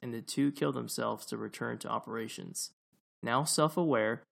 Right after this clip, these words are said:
Bernard forces Ford to restore his erased memories, and he discovers that Ford created him and modeled him after Arnold. Bernard threatens to free the hosts and attempts to kill Ford. Seeing that his experiment has failed,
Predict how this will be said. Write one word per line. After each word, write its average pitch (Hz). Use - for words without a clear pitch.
Bernard 120
forces 131
Ford 127
to -
restore 123
his 113
erased 120
memories, 113
and 113
he 143
discovers 135
that 110
Ford 151
created 139
him 104
and 107
modeled 120
him 113
after -
Arnold. 135
Bernard 123
threatens 135
to 120
free 139
the 165
hosts 120
and 120
attempts 143
to 120
kill 113
Ford. -
Seeing 156
that -
his 127
experiment 123
has 113
failed, 117